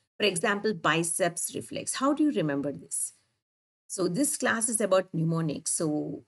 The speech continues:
when I suddenly ask you biceps re-, reflex or the triceps reflex, how do you remember? The normal way I would or anyone would try to remember is this way.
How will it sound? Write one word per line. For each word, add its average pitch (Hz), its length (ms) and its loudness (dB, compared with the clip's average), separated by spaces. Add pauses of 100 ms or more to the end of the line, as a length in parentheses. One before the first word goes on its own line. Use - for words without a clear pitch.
when 190 240 0
I 190 180 0
suddenly 247 480 2
ask 202 400 0
you 208 100 0
biceps 165 600 0
re-, 131 60 -8 (260)
reflex 165 480 -4
or 156 60 -2
the 156 180 -2
triceps 202 720 -2
reflex, - 400 -8
how 208 180 4
do 208 80 0
you 214 100 0
remember? 139 420 -4 (380)
The 240 60 0
normal 247 460 4
way 196 280 2
I 185 260 2
would 170 360 -4
or 190 120 4
anyone 196 640 0
would 165 260 -4
try 180 240 0
to 185 160 -6
remember 160 360 -2
is 165 240 -2
this - 360 -2
way. - 160 -6